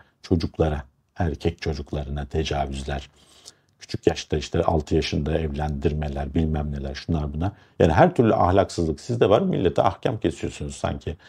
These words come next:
onlar ahlaksızmış gibi. Bu işte dallama çukur, nasıl ki ha-,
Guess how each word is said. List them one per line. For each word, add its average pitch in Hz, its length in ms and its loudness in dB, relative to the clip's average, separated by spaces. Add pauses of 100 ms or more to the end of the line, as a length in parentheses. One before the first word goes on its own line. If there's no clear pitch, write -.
(240)
onlar 82 300 4
ahlaksızmış 71 680 -6
gibi. - 240 -6 (960)
Bu 135 200 8
işte 120 240 2 (160)
dallama 117 340 8
çukur, 107 200 0
nasıl 110 260 2
ki 107 120 4
ha-, 92 160 -2